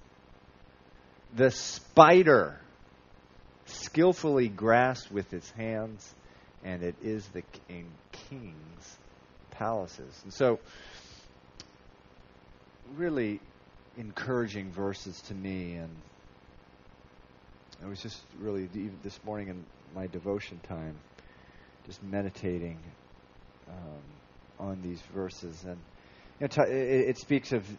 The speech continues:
you know, four things which are little on earth, but exceedingly wide. Ants preparing their food in,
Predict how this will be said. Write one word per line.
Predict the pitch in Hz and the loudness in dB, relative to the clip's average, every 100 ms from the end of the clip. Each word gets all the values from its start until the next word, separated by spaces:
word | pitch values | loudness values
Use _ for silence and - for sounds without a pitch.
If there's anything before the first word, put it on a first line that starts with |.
| - | -10
you | 131 120 | -4 -2
know, | 110 107 | -2 -2
four | - - 127 123 | -8 0 2 4
things | - 123 117 101 | 2 -4 -4 -6
which | 110 117 | -6 -4
are | |
little | 110 110 | -2 0
on | 110 107 | 0 0
earth, | 104 104 - - | -4 -4 -10 -4
but | 101 - - - | -4 -4 -20 -12
exceedingly | 98 - - 107 104 98 | -12 -10 -6 -6 -4 -2
wide. | 92 95 92 92 - | 0 2 2 0 -6
Ants | 104 104 104 - - - - - - - - - - - | -6 -6 -8 -14 -18 -20 -20 -20 -20 -20 -20 -20 -20 -14
preparing | - 104 - 123 117 113 | -8 -8 -4 -4 -4 -4
their | 98 | -6
food | - - 110 107 98 | -8 -6 -2 -2 -4
in, | 92 | -6